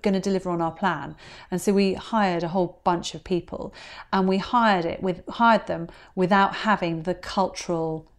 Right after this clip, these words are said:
focus in place first, i e, what is, what is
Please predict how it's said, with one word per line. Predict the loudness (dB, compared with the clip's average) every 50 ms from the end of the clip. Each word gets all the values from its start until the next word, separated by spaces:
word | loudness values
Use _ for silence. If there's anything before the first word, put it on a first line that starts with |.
| _ _ _ _ _ _ _ _ _ _ _ _
focus | _ -2 4 4 4 4 4 0 -6 -6 -6 -6
in | -6 -4 -4 -4
place | -4 -6 -6 -4 -4 -4 -6 -8 -12 -14 _
first, | -8 -4 -2 -2 -2 -4 -8 -8 -4
i | -2 0 2 2
e, | 2 2 2 0 -4 -8 -18 -8
what | _ -2 -2 -2 0 0
is, | 0 2 2 0 -2 -6 -10 -8
what | 2 2 2 2 4 2
is | 2 2 2 2 -2 -8 -16